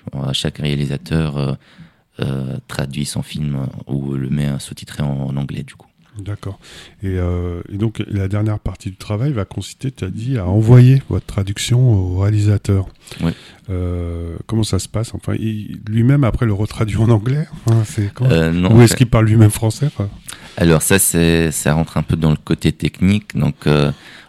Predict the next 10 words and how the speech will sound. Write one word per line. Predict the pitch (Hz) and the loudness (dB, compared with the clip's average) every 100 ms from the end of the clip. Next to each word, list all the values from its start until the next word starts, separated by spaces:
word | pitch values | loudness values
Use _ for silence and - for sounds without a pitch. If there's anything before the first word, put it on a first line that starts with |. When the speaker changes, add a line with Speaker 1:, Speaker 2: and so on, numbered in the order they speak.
| - | 0
Speaker 1:
on | 76 | 4
renvoie | 76 82 76 87 | 6 6 4 2
les | 85 | 2
sous-titres, | - - - - - - - - | 0 -8 -12 -6 -6 -4 -6 -4
euh, | 143 143 - - - 160 - _ _ _ - _ | 0 0 -2 -6 -8 -16 -20 _ _ _ -20 _
euh, | 71 | -2
français, | 80 87 - 90 85 - - _ - | 2 2 2 2 2 0 -6 _ -8
euh, | - 65 - - | -2 0 -2 -2
au | 73 | -2
réalisateur. | 69 82 80 73 73 - 90 117 120 | 2 4 4 4 2 2 2 2 0